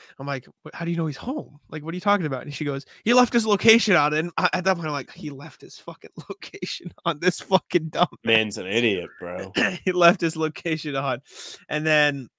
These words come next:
Speaker 1: she goes out with her friend. She comes back and she goes, "Jack, you're on the rat list for not telling me." I said,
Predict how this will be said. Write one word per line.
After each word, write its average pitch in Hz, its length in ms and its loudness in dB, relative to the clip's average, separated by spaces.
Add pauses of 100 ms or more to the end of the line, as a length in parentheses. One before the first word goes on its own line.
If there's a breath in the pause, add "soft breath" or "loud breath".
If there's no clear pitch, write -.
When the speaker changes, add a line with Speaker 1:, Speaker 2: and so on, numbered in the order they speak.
(580)
Speaker 1:
she - 240 4
goes 147 260 8
out 135 200 6
with 120 120 -10
her 127 80 -6
friend. 127 280 -8
She 139 120 -12
comes 139 200 -6
back 131 260 -2
and - 80 -18
she 143 80 -12
goes, 117 160 -10
"Jack, 120 320 -2
you're 147 140 0
on 117 80 -4
the 110 100 -10
rat 113 280 -2
list 113 160 -12
for 131 100 -12
not 127 180 -6
telling 123 280 -8
me." 113 120 -16
I 120 80 -16
said, 135 260 -12